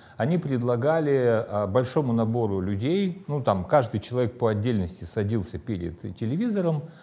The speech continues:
ему показывали запись баскетбольного матча и просили, э, внимательно считать,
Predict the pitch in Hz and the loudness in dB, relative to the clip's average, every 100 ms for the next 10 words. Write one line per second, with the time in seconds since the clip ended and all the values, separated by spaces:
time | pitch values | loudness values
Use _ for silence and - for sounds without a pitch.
0 | - - _ 135 202 196 123 147 139 113 | -20 -20 _ 2 4 4 0 2 2 2
1 | 107 101 95 117 120 107 90 104 101 - | 0 0 -2 -2 -2 -2 -4 -4 -4 -4
2 | 113 123 113 98 92 87 110 208 208 175 | -4 -2 -2 -2 -4 -4 -4 -4 -6 -6
3 | 143 127 - - - - - 143 143 143 | -6 -8 -18 -20 -20 -10 -2 0 0 -2
4 | - - 208 196 190 170 160 - - - | -2 -2 0 4 4 4 0 -6 -18 -20
5 | _ - 123 120 117 113 113 107 - - | _ -6 0 2 4 4 4 0 -6 -16
6 | - 117 139 175 190 170 156 143 - 160 | -4 0 4 4 4 2 0 0 -2 -4
7 | - 101 80 - | 0 0 -2 -8